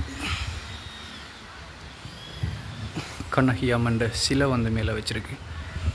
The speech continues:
இதான் மூலஸ்தானம். சிவராத்திரி சிறப்பு அபிஷேக பூஜை. சிவராத்திரியா? ரெண்டாயிரத்தி இருபத்தி நாலாம் ஆண்டு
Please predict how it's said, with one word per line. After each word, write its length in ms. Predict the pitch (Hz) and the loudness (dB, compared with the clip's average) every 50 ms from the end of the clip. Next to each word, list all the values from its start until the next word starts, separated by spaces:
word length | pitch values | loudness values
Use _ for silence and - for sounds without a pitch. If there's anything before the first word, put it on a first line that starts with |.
| - - - - - | 0 -4 -8 -4 -2
இதான் 280 | - 117 117 120 117 117 | 4 6 6 8 8 8
மூலஸ்தானம். 540 | 117 117 120 117 - - - 113 113 123 127 127 - - - - - - - - - - - - - - - - - - - - - - - - - - - - - - - - - - - - - - - - - - - - - - - - - - - - - - - - - - 67 64 53 50 - - 60 62 65 65 - - - - - - - - 82 - - - - - - - - - - - - - - - - - - - | 6 6 6 6 6 4 4 4 2 2 0 -2 -6 -8 -10 -12 -12 -12 -12 -14 -14 -14 -14 -14 -16 -16 -16 -14 -14 -12 -12 -10 -10 -10 -12 -12 -12 -14 -14 -14 -14 -16 -16 -16 -16 -16 -16 -16 -16 -18 -18 -16 -16 -14 -14 -14 -14 -14 -14 -14 -14 -12 -12 -14 -16 -16 -16 -16 -14 -10 -8 -8 -8 -8 -8 -8 -6 -6 -4 -4 -4 -6 -6 -10 -14 -12 -8 -6 -6 -6 -6 -8 -12 -14 -16 -14 -12 -10 -8 -8 -8 -8 -10 -10 -10 -12 -8 -2
சிவராத்திரி 1120 | - - - 147 143 143 156 165 175 170 165 160 156 - - - 156 147 151 170 196 202 - - - - - - - - - - - - - - - - - | 2 4 4 4 4 4 6 6 8 8 6 6 4 2 0 0 2 2 4 2 2 2 0 -2 -2 -4 -4 -4 -6 -10 -10 -12 -12 -12 -12 -14 -14 -8 0
சிறப்பு 600 | - - - 147 147 151 160 156 - - 170 147 | 2 6 6 8 6 6 4 2 2 4 6 6
அபிஷேக 540 | 139 135 135 127 - - 143 135 120 - 165 156 - - - | 6 6 6 4 4 2 2 2 2 0 0 -2 -4 -6 -2
பூஜை. 320 | - 147 151 139 123 117 117 - - - - - - - - - - - - - - - | 2 2 2 2 2 -2 -2 -4 -6 -8 -8 -8 -6 -6 -6 -6 -6 -6 -4 -2 0 0
சிவராத்திரியா? 720 | - 180 214 226 - - - - - 127 - - - - 82 - - - - - - - - - - - - - - - - - - - - | 2 4 4 4 4 2 0 0 -2 0 0 0 0 0 0 -2 -6 -10 -12 -12 -10 -10 -10 -10 -10 -10 -10 -10 -10 -10 -10 -12 -6 0 4
ரெண்டாயிரத்தி 680 | 143 139 147 151 156 156 156 156 - - - 180 170 139 | 6 8 8 8 8 8 6 6 2 0 0 2 4 4
இருபத்தி 640 | 135 131 156 156 160 156 - - - - - 185 170 | 4 2 2 2 2 2 0 -4 -8 -4 0 2 4
நாலாம் 760 | 143 127 123 123 127 139 156 175 175 165 139 123 120 120 120 | 6 6 6 6 6 6 6 6 6 6 6 6 6 4 4
ஆண்டு 300 | 120 117 107 101 95 | 4 4 2 2 0